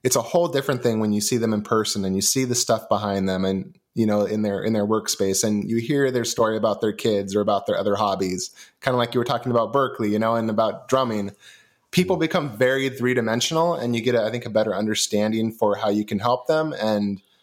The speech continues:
you also kind of, uh, um, it can help, I think, to gain some, I don't know if empathy or compassion is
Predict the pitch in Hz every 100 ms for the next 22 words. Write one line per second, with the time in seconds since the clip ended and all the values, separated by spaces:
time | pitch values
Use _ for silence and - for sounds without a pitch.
0 | _ - 123 135 160 - 131 110 107 95
1 | - 101 95 95 90 - _ _ _ _
2 | _ _ - 117 123 107 113 123 - -
3 | _ - 120 131 123 - 123 113 110 113
4 | 117 107 104 104 _ _ _ _ _ _
5 | _ _ - 110 127 110 - - 98 123
6 | 120 107 101 87 101 98 - 123 113 98
7 | 92 -